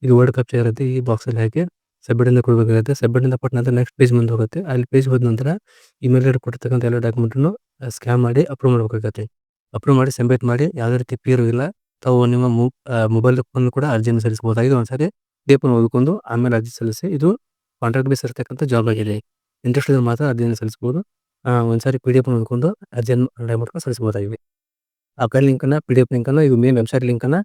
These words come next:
ಈ ವೆಬ್ಸೈಟ್ ಲಿಂಕನ್ನು ಇಲ್ಲಿ ವಿಡಿಯೋ ಕಡೆ ಡಿಸ್ಕ್ರಿಪ್ಷನ್ ಹಾಕಿರ್ತೀನಿ.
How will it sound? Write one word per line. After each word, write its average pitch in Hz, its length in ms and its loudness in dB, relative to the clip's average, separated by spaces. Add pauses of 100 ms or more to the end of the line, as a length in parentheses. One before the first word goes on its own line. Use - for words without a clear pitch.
(420)
ಈ 139 80 2
ವೆಬ್ಸೈಟ್ 131 300 2
ಲಿಂಕನ್ನು 127 280 -2
ಇಲ್ಲಿ 131 260 0
ವಿಡಿಯೋ 127 260 0
ಕಡೆ 127 200 2
ಡಿಸ್ಕ್ರಿಪ್ಷನ್ 120 420 -4
ಹಾಕಿರ್ತೀನಿ. 120 460 -2